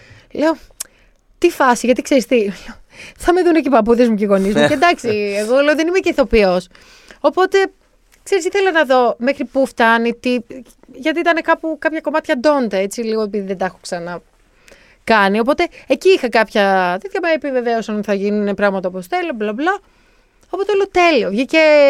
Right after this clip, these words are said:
Speaker 1: ωραίο αποτέλεσμα, το παρακολουθώ κι εγώ ίδια που δεν το έχω δει κάθε Παρασκευή στο Antenna Plus. Έχουνε βγει τα πέντε επεισόδια και έχουμε άλλα τρία εν όψη.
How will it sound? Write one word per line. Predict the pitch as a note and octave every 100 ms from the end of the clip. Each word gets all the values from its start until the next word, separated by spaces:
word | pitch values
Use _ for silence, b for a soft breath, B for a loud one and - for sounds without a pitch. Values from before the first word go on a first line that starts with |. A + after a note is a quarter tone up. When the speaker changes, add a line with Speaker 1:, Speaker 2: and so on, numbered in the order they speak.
| C4+
Speaker 1:
ωραίο | B3+ D4
αποτέλεσμα, | A#3 - A3 D4 C#4 D#4
το |
παρακολουθώ | A#3+ B3 A3+ B3+ D4
κι | B3+
εγώ | B3+ C4
ίδια | C4 A#3+
που | A#3
δεν | A#3
το | A#3+
έχω | A#3+ A3
δει | G#3 A#3 A3+ G#3 B B B -
κάθε | A3+ A#3+
Παρασκευή | G#3+ G#3 G#3 G#3 G#3 A3+
στο | G#3+ G#3 G3 F#3
Antenna | F#3+ A3+ F#3 F#3
Plus. | G3 F#4+ - _ _ _ _ _ _ _ B B B B
Έχουνε | B3 C#4 C#4+ B3
βγει | G3 B3+ B3+
τα | G#3+
πέντε | A#3+ G#3+
επεισόδια | G3+ D4+ D#4
και | D#4
έχουμε | D4+ D4
άλλα | C#4 B3+
τρία | - G#3 G#3+
εν | G#3 G#3
όψη. | G#3 G3 - - G3+ G3+